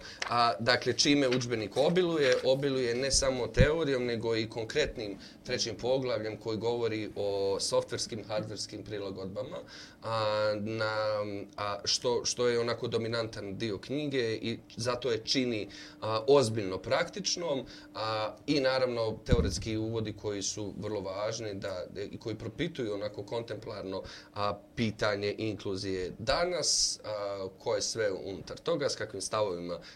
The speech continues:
se ulazi, a, i možda kad bi u jednu rečenicu mogao da smjestim, ovo će biti od sjajne pomoći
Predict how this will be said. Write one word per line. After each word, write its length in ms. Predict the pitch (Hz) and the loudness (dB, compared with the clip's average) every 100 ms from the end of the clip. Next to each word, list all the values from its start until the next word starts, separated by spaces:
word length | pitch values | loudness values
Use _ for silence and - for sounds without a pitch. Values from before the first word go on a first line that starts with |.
| - | -8
se 200 | - 117 | 0 2
ulazi, 720 | 156 180 170 151 131 143 131 - - - | 4 6 4 2 0 0 -2 -6 -18 0
a, 220 | 117 113 - | 4 6 6
i 160 | 131 127 | 4 2
možda 300 | 131 156 147 | 4 4 4
kad 160 | 139 131 | 2 2
bi 160 | 127 127 | 2 0
u 140 | 117 120 - | 0 0 0
jednu 520 | 113 147 139 113 95 | 6 6 6 2 -2
rečenicu 440 | 101 - 120 110 110 | -2 -2 -2 -2 -2
mogao 240 | 110 107 | 0 0
da 80 | 95 | 0
smjestim, 420 | - 117 120 117 | -2 -2 0 0
ovo 100 | 113 | -2
će 120 | 110 | -2
biti 180 | 120 117 | -4 -6
od 80 | 104 | -4
sjajne 300 | 123 120 101 | -2 -2 -2
pomoći 500 | 120 123 107 - | -4 -4 -4 -4